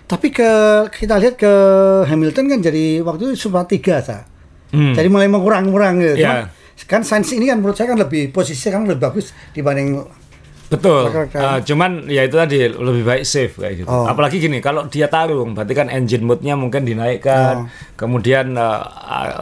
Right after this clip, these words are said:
Speaker 2: mengambil risiko-risiko yang nggak perlu mungkin.
Speaker 1: Dan kita nggak tahu juga ya, atau ini juga bagian sekalian kita R and D-nya berjalan untuk
Speaker 2: Betul.
Speaker 1: tahapan berikutnya ya.
Speaker 2: Nah, kalau
Speaker 1: Kita nggak
Speaker 2: kita,
Speaker 1: tahu juga
Speaker 2: kalau
Speaker 1: ya.
Speaker 2: kita pace gini nih seperti
Speaker 1: Iya,
Speaker 2: apa,
Speaker 1: iya.
Speaker 2: juga bisa seperti itu juga.
Speaker 1: Iya.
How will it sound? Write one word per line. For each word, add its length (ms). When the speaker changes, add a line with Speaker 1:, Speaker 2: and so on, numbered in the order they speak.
Speaker 2:
mengambil 480
risiko-risiko 800
yang 480
nggak 220
perlu 260
mungkin. 480
Speaker 1:
Dan 160
kita 160
nggak 160
tahu 80
juga 240
ya, 160
atau 240
ini 160
juga 160
bagian 560
sekalian 560
kita 240
R 160
and 100
D-nya 240
berjalan 520
untuk 260
Speaker 2:
Betul. 240
Speaker 1:
tahapan 220
berikutnya 360
ya. 140
Speaker 2:
Nah, 140
kalau 180
Speaker 1:
Kita 0
nggak 80
Speaker 2:
kita, 80
Speaker 1:
tahu 140
juga 120
Speaker 2:
kalau 140
Speaker 1:
ya. 60
Speaker 2:
kita 160
pace 200
gini 300
nih 160
seperti 220
Speaker 1:
Iya, 100
Speaker 2:
apa, 200
Speaker 1:
iya. 120
Speaker 2:
juga 160
bisa 160
seperti 260
itu 140
juga. 180
Speaker 1:
Iya. 200